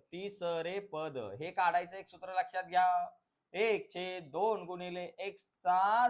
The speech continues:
सहगुणक, सहगुणक,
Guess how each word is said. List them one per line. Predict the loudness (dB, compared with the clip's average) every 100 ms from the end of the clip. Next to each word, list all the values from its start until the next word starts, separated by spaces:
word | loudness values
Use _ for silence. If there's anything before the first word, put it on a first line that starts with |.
| 0
सहगुणक, | -6 -6 -6 -6 -4 -4 -6
सहगुणक, | -10 -4 -2 -2 -2 -4 -10 _ -8 -4 -2 -2 -2 -6 _ _ -14 -10 -8 -8 -8 -8 -10 -10 -8 -8